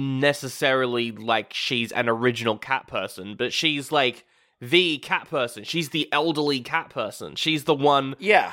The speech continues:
Speaker 1: who taught her daughter how to be a cat person. 'Cause in that first movie, the cat person, the daughter, is trying to basically recruit Irina. Like, there's, she's like, "You gotta be a cat person too. Let's go fuck shit up."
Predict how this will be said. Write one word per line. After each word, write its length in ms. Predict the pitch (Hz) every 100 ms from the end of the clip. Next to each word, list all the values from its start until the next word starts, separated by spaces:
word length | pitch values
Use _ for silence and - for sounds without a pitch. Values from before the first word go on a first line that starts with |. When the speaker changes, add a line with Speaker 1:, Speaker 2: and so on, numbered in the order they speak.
| -
Speaker 1:
who 120 | 151 139
taught 260 | 156 151
her 100 | 135
daughter 300 | 127 139 139
how 160 | 127 139
to 80 | 131
be 140 | 135
a 60 | 120
cat 320 | 165 165 -
person. 360 | 127 113 120
'Cause 180 | 131 180
in 100 | 254
that 220 | 254 208
first 320 | - 233 220 202
movie, 600 | 240 285 180 147 156 - _ _ _ 170
the 120 | 208
cat 360 | 208 254 240 -
person, 760 | 247 247 254 165 123 131 185 - _ _ _
the 100 | 180
daughter, 680 | 165 233 247 160 120 147 185 _ _ _
is 200 | 185 -
trying 380 | - 208 208 214
to 100 | 208
basically 640 | 165 190 190 202 190 202
recruit 480 | 185 196 - 202 -
Irina. 600 | 196 202 233 233 110 71
Like, 300 | - 165 165
there's, 260 | 175 185 180
she's 360 | - - 202 185
like, 200 | 196 175
"You 140 | 180
gotta 200 | 180 196
be 140 | 180 202
a 40 |
cat 260 | 196 202 208
person 340 | 208 202 214
too. 200 | - 240
Let's 140 | 123 -
go 120 | 175
fuck 240 | - 202
shit 220 | - 262
up." 280 | 269 - -